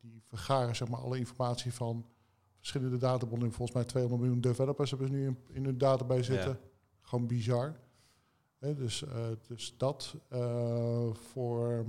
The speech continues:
Speaker 1: eh, voor andere profielen, Hire to All, dat is ook een, eh, betaalde tool. Ehm, dat, eh, kan je, eh, gewoon een profiel ingeven, dan, eh, geeft hij een aantal referentieprofielen, geef je aan, die is wel goed, die is niet goed, die is wel goed, die is niet goed.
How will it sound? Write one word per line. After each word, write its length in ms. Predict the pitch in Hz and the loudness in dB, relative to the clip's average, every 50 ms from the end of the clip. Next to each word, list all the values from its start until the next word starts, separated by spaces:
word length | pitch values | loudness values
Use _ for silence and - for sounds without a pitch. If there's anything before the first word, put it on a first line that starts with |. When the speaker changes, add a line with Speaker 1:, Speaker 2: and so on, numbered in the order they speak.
| 113 104 - - _ _ _ _ _ - 131 | -4 -6 -8 -12 _ _ _ _ _ -18 -14
Speaker 1:
eh, 220 | 131 131 127 117 | -12 -10 -8 -10
voor 200 | 107 - - - - | -10 -8 -10 -8 -4
andere 280 | 143 143 143 143 135 | -2 0 2 2 2
profielen, 440 | 127 131 123 - - 127 117 110 104 | 2 2 0 0 0 0 0 0 0
Hire 200 | 113 120 120 123 | 2 2 2 2
to 180 | 120 - 123 110 | 0 0 0 0
All, 300 | 113 127 156 180 180 165 - | 0 -2 -2 -4 -6 -8 -8
dat 200 | - 117 104 104 | -8 -8 -8 -8
is 140 | 107 - | -8 -8
ook 180 | 131 135 - - | -10 -10 -10 -10
een, 180 | 143 135 139 135 | -8 -8 -6 -6
eh, 340 | 139 139 143 143 139 139 135 123 | -6 -6 -4 -4 -4 -4 -4 -2
betaalde 500 | 127 127 127 - 135 131 131 127 127 123 | -2 -2 0 2 2 2 2 0 -2 -4
tool. 300 | - - 135 143 147 - - _ _ _ _ _ _ _ _ _ _ _ _ _ _ - | -2 -2 -4 -4 -4 -8 -14 _ _ _ _ _ _ _ _ _ _ _ _ _ _ -8
Ehm, 460 | 123 117 117 117 113 113 113 113 117 117 113 110 110 - | -6 -4 -2 -2 -2 -2 -2 -2 -4 -4 -8 -10 -14 -20
dat, 400 | 131 135 139 135 131 - - - | -16 -10 -10 -10 -10 -10 -12 -8
eh, 380 | 123 123 123 120 117 113 113 113 107 101 101 123 131 127 127 123 | -6 -4 -4 -2 -2 -4 -4 -6 -6 -8 -12 -18 -20 -20 -20 -18
kan 180 | _ - 120 117 | _ -8 -6 -4
je, 420 | 117 117 117 117 117 117 117 117 120 127 139 131 | -2 -2 -2 -2 -2 -4 -4 -4 -6 -8 -8 -8
eh, 180 | 123 123 123 123 120 | -6 -6 -6 -6 -4
gewoon 160 | - - 131 | -2 0 0
een 80 | 127 120 | 0 0
profiel 360 | - 117 - - 143 139 139 | -4 -8 -4 -2 0 2 2
ingeven, 440 | 131 117 - 131 120 120 117 120 123 | 2 2 2 4 4 2 2 0 0
dan, 320 | 123 120 123 123 117 - - - _ _ _ _ _ _ _ _ _ _ _ _ _ - | 0 0 0 -2 -4 -6 -12 -20 _ _ _ _ _ _ _ _ _ _ _ _ _ -14
eh, 100 | - 120 117 | -10 -8 -6
geeft 200 | 110 - 131 120 | -4 -2 -2 0
hij 100 | 127 135 | 0 0
een 60 | 123 | 0
aantal 220 | 127 127 117 135 123 | 0 0 2 4 4
referentieprofielen, 720 | 135 127 - 127 143 143 131 - 131 123 - 143 131 123 | 4 4 4 4 4 4 2 0 -2 -2 0 0 0 0
geef 180 | - 131 127 - | 0 0 -2 0
je 60 | 127 | 0
aan, 180 | 120 120 123 120 | 0 0 0 0
die 120 | 120 127 | 0 0
is 80 | 117 - | 0 2
wel 160 | 135 123 113 | 2 2 2
goed, 160 | 101 - 117 | 2 -2 -2
die 80 | 120 120 | -2 -2
is 80 | 117 - | 0 0
niet 140 | 131 120 110 | -2 -2 -2
goed, 120 | - 120 | -4 -4
die 100 | 113 117 | -4 -4
is 60 | 113 | -2
wel 160 | 117 123 117 117 | 0 0 0 0
goed, 140 | - 113 | -2 -4
die 80 | 113 113 | -4 -4
is 60 | 110 | -2
niet 160 | 127 151 160 | -2 -4 -4
goed. 380 | - - 160 160 156 - - | -2 0 0 0 0 -2 -8